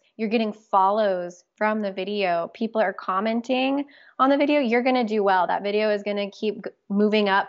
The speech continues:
in those batch rankings. There is also talk that there is a point system tied to the different types of engagement.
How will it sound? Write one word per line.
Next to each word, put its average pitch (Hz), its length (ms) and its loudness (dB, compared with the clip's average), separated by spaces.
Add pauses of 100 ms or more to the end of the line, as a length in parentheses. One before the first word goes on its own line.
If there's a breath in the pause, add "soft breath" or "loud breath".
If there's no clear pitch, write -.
in 202 180 -6
those 185 220 -4
batch 180 400 0
rankings. 180 600 -8 (840 loud breath)
There 240 160 6
is 254 180 6
also 294 320 2
talk 220 520 0
that 220 160 -8
there 208 200 -2
is 190 520 -4
a 208 80 -8
point 269 340 -2
system 190 720 -6
tied 220 600 0 (160)
to 196 460 -4
the 208 100 -8
different 208 320 -4
types 185 280 -4
of 196 120 -6
engagement. 175 640 -8